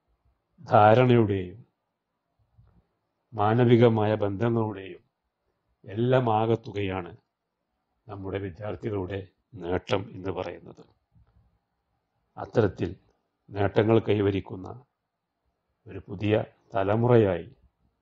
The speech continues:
വളരാൻ നിങ്ങൾക്ക് കഴിയട്ടെ എന്ന് ഞാൻ ആശംസിക്കുന്നു, പ്രാർത്ഥിക്കുന്നു. പ്രിൻസിപ്പൽ എന്ന നിലയിൽ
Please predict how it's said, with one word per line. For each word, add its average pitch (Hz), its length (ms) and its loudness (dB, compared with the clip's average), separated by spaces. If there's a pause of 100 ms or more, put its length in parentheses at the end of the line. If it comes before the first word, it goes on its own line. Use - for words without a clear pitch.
(580)
വളരാൻ 95 580 2 (560)
നിങ്ങൾക്ക് 101 380 -8
കഴിയട്ടെ 95 600 -4 (880)
എന്ന് 95 220 -8
ഞാൻ 95 120 0
ആശംസിക്കുന്നു, 113 760 -6 (760)
പ്രാർത്ഥിക്കുന്നു. 117 720 -4 (1080)
പ്രിൻസിപ്പൽ 113 420 -2
എന്ന 117 100 2
നിലയിൽ 101 380 -2